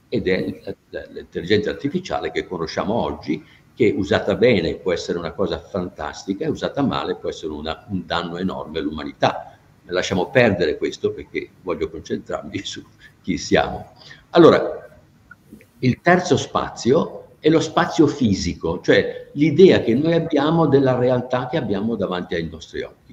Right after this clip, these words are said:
Ecco, questo spazio fisico in realtà è una costruzione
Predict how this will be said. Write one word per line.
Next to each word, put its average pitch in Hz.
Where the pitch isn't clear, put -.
Ecco, -
questo 135
spazio 196
fisico 76
in 127
realtà 82
è 196
una 151
costruzione 143